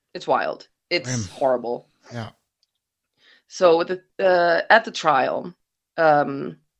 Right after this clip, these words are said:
Speaker 1: prosecutors went after the death penalty for Shiraishi, and, uh, his lawyers argued that he was guilty of a lesser charge, you know, it was murder with consent, <clears throat>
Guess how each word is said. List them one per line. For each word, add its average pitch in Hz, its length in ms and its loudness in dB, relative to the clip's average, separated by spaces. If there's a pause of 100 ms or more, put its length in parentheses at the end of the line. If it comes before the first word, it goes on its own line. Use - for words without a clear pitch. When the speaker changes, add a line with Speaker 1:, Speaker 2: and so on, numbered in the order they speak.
Speaker 1:
prosecutors 170 800 -2
went 170 260 0
after 160 200 -2
the 151 120 -6
death 165 280 -4
penalty 175 680 -6
for 170 160 -6
Shiraishi, 165 720 -2 (500)
and, 160 240 -2
uh, 147 140 4
his 180 240 -8
lawyers 190 400 2
argued 170 460 0
that 160 160 -2
he 214 180 -14
was 208 380 -8
guilty 247 380 -2
of 247 120 -4
a 240 60 -2
lesser 240 400 -4
charge, 214 480 2
you 247 100 -6
know, 190 300 4
it 190 80 -4
was 190 280 -6
murder 190 400 0
with 196 240 -8
consent, 180 640 -6 (1080)
<clears throat> - 0 -